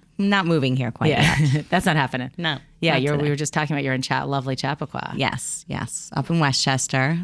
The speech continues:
Speaker 1: It's a lot of fun.
Speaker 2: How do you like the winters?
Speaker 1: I am a fan. We actually, we renamed our town Chaspin in my family
Speaker 2: <laughs>
Speaker 1: because the winters in Chappaqua feel a little bit like Aspen in our backyard. And while we're not skiing,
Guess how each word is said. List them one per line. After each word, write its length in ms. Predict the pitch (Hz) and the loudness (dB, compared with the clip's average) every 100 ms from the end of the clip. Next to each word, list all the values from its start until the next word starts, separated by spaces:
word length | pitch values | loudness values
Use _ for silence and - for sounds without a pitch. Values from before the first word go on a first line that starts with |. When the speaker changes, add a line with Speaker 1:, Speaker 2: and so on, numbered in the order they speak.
| - | -8
Speaker 1:
It's 100 | - | -10
a 40 | 135 | -4
lot 180 | 131 | -4
of 60 | 135 | -4
fun. 400 | - 127 127 180 - | -4 -4 -4 -6 -8
Speaker 2:
How 80 | 143 | -4
do 60 | 139 | -2
you 80 | |
like 140 | 135 131 | -4 -4
the 80 | 131 | -4
winters? 480 | 135 135 135 - _ _ _ - - | -6 -6 -10 -12 _ _ _ -20 -10
Speaker 1:
I 360 | 190 240 285 294 - | -4 -2 -2 -2 0
am 160 | 240 | 2
a 60 | 226 | 2
fan. 580 | - 262 269 202 147 143 | 0 0 2 2 2 2
We 100 | 165 | 4
actually, 560 | 180 - 190 185 170 - | 2 0 0 2 0 -4
we 220 | 151 160 | -4 0
renamed 600 | 156 165 160 147 143 135 | 0 2 2 2 2 2
our 140 | 131 | 0
town 380 | 131 143 135 131 | 0 -2 0 0
Chaspin 840 | - 147 135 - - 123 107 120 | 0 0 0 -4 -4 -4 -4 -6
in 140 | - 139 | -6 -4
my 180 | 120 117 | -4 -4
family 540 | - 117 254 - 392 | -2 4 4 4 2
Speaker 2:
<laughs> 120 | 143 | 2
Speaker 1:
because 380 | 349 165 139 - - - - | 0 2 2 0 -8 -16 -6
the 100 | 170 | -2
winters 480 | 160 175 165 156 143 | 2 2 2 0 0
in 100 | 147 | 0
Chappaqua 560 | 139 147 135 139 131 127 | 0 0 0 -2 0 0
feel 300 | 135 139 135 | 0 0 0
a 40 | |
little 200 | 139 139 | 0 0
bit 160 | 135 - | -2 -2
like 180 | 131 127 | -2 0
Aspen 480 | 120 131 - 131 | -2 -2 -4 -2
in 100 | 127 | -2
our 140 | 123 131 | -4 -2
backyard. 720 | 123 127 - 127 117 143 - - - - - | -2 -2 -2 -4 -4 -6 -12 -20 -20 -10 -2
And 100 | 147 | 0
while 140 | 147 | 2
we're 80 | 151 | 2
not 180 | 139 - | 0 -2
skiing, 840 | - - 247 262 156 117 107 151 | -8 -10 -4 0 0 0 -2 -4